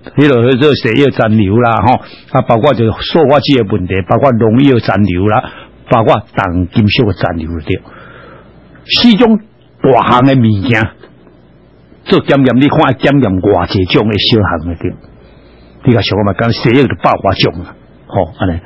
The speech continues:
所以这啊济这检验的内底，无一项讲有残留的对，全部 OK，甲你保证，做你食就无毋对，这是咱的态度。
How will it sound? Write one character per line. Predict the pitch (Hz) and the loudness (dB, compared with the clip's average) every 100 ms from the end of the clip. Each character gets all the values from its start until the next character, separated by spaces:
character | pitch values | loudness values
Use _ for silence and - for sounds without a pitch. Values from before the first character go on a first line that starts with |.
| - - - - - | -16 -20 -20 -20 -20
所 | - 214 240 | -2 0 0
以 | - | -2
这 | - 254 | -2 2
啊 | 214 | 2
济 | 185 - 180 180 | 2 0 0 2
这 | 156 208 | 2 0
检 | - 208 185 | 2 2 4
验 | 156 135 | 2 2
的 | 127 | 2
内 | 101 | -2
底， | 92 151 110 - _ _ - - - - - - | 0 -2 -2 -10 _ _ -20 -20 -20 -20 -20 -6
无 | 120 120 120 120 123 | 0 4 4 2 0
一 | 139 - 120 | -4 -4 -2
项 | 101 | -2
讲 | 92 139 | -2 -2
有 | 139 - 113 90 | -2 -2 -4 -2
残 | - 101 110 | -2 0 0
留 | 104 85 | -2 -4
的 | 85 | -8
对， | - 92 - - - - - - - - - - - | -8 -10 -12 -20 -20 -20 -20 -20 -20 -20 -20 -18 -2
全 | 117 98 | -2 0
部 | 110 - - | -2 -6 -8
OK， | - - 143 160 | -8 -4 0 0
甲 | - _ - _ - - - - | -2 _ -20 _ -20 -20 -10 -2
你 | 123 - - - | -2 -4 -18 -4
保 | 208 185 | 0 2
证， | - 98 - _ | 0 -4 -8 _
做 | - 131 | -2 0
你 | |
食 | 117 117 95 | 2 -2 -4
就 | |
无 | 87 90 | -6 -6
毋 | 85 | -6
对， | 107 104 - - - - - - - - | -6 -8 -10 -20 -20 -20 -20 -20 -20 -20
这 | - 147 | -2 -2
是 | - | 0
咱 | 104 | 0
的 | 117 | 0
态 | - - | -2 -6
度。 | 82 85 | -4 -6